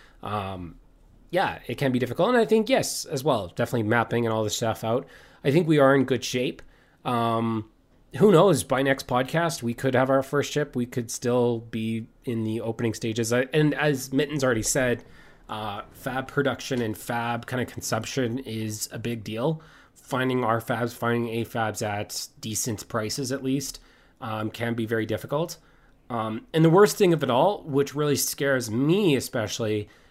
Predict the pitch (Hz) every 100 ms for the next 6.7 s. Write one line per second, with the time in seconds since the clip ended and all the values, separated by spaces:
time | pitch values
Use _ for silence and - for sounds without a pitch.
0 | _ - 151 139 135 135 127 131 123 117
1 | 117 104 - 165 - - - - _ -
2 | 165 147 123 120 147 - 151 131 - 127
3 | 113 110 127 110 95 92 123 156 117 120
4 | - 143 123 127 123 110 104 107 101 98
5 | - 113 107 120 104 98 110 104 - 101
6 | 107 95 - 101 95 98 90